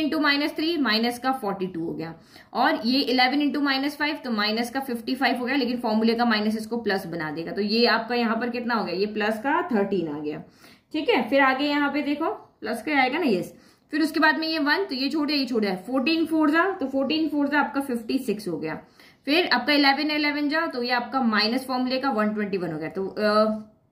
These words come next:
ठीक है, फ़ोर्टीन फ़ोर, हाँ, फ़िफ़्टी सिक्स। तो वन ट्वेंटी वन में से आपका फ़िफ़्टी सिक्स गया, तो ये कितना बचा? सिक्सटी फ़ाइव बचा। तो माइनस थर्टीन, थर्टीन और माइनस सिक्सटी फ़ाइव आ रहा है। तो ये लिख लेते हैं,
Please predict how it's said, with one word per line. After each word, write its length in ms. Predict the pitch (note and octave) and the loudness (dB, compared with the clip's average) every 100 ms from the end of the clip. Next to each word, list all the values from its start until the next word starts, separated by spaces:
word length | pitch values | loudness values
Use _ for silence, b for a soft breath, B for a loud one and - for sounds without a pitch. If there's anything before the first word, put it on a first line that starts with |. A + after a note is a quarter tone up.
| _ _ _ - | _ _ _ -8
ठीक 140 | D4 | -4
है, 60 | F4 | -2
फ़ोर्टीन 360 | B3 A#3+ C4 | -2 2 2
फ़ोर, 160 | C4 A#3+ | 2 2
हाँ, 140 | F#3 | 0
फ़िफ़्टी 300 | E3 G#3 A3 | -2 -2 0
सिक्स। 200 | G#3 - B B B | 0 -4 B B B
तो 60 | |
वन 200 | C4+ D4 | 2 4
ट्वेंटी 360 | F4+ F4+ E4+ F4+ | 4 2 2 2
वन 220 | E4 D#4+ | 4 2
में 160 | E4 D#4+ | 2 0
से 60 | |
आपका 220 | D#4 D4+ D4+ | 0 -2 -4
फ़िफ़्टी 340 | C#4+ A#3+ D4 | -4 -2 -4
सिक्स 220 | D4 C4+ | -2 -4
गया, 140 | A#3+ B3 | -2 -2
तो 120 | A#3+ | 0
ये 120 | A#3+ | -2
कितना 240 | A#3 A#3 | -2 -2
बचा? 160 | A#3+ A#3 | -2 -2
सिक्सटी 360 | B3 F#3+ - A3+ | -4 -6 -4 -2
फ़ाइव 180 | F3+ | -2
बचा। 280 | D#3+ D#3+ E3 | -2 -4 -6
तो 180 | - G#3 | -2 2
माइनस 460 | G#3+ G#3+ A#3 C#4+ C#4+ | 4 4 2 0 0
थर्टीन, 540 | B3 D4 E4+ F#4+ C4 | 0 0 0 -2 2
थर्टीन 320 | A#3 A3 C#4 | 2 2 2
और 80 | B3 | 2
माइनस 300 | G#3 G3 A3 | 0 0 -2
सिक्सटी 280 | G#3 - G3+ | -4 -6 -8
फ़ाइव 220 | G3+ D3+ | -6 -10
आ 120 | D3 | -10
रहा 100 | - | -14
है। 60 | - | -10
तो 60 | - | -6
ये 120 | F3 | -4
लिख 180 | F#3+ F#3+ | -4 -2
लेते 240 | G3+ G#3+ | -2 0
हैं, 180 | A3+ B | -2 B